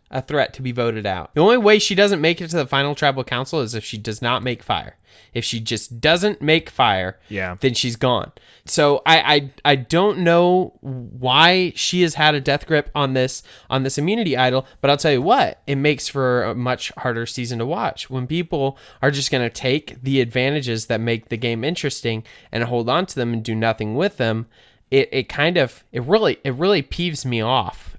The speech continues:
Speaker 1: It really peeves me. I'm peeved about the whole thing.
Speaker 2: Peeved. Yeah, man.
Speaker 1: I'm, I'm quite peeved.
Speaker 2: Are, are you peeved, dude?
Speaker 1: Dude.
Speaker 2: This brings up one of the competing theories about how Survivor should be played. You know, what makes a good Survivor player?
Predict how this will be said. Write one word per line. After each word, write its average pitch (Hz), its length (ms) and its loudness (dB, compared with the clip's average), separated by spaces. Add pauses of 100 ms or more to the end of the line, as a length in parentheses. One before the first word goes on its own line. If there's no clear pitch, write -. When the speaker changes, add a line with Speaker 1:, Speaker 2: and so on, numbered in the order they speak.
Speaker 1:
It 123 40 -8
really 147 260 -2
peeves 147 400 -6
me. 117 200 -6 (380)
I'm 135 200 -2
peeved - 640 -6 (220)
about 120 300 0
the 123 40 -6
whole 156 220 -2
thing. 113 320 0
Speaker 2:
Peeved. - 260 -10
Yeah, 104 220 -6
man. 98 140 -8
Speaker 1:
I'm, 95 260 -6
I'm 143 140 -4
quite 185 420 0
peeved. 123 440 -6
Speaker 2:
Are, 139 160 -10
are 123 140 2
you 120 140 0
peeved, 131 460 2
dude? 127 320 0 (100)
Speaker 1:
Dude. 131 480 2 (140)
Speaker 2:
This 147 240 -2
brings 185 200 0
up 120 80 0
one 120 140 0
of 113 100 -2
the 107 400 -4 (140)
competing 113 580 -2
theories 107 440 -4
about 98 240 -6
how 101 260 -4
Survivor 95 440 -6
should - 200 -12
be 110 80 -4
played. 107 320 -4
You 104 60 -8
know, 101 120 -6
what 107 160 -2
makes 110 220 -8
a 104 80 -8
good 110 420 -4
Survivor 98 480 -8
player? 110 400 -6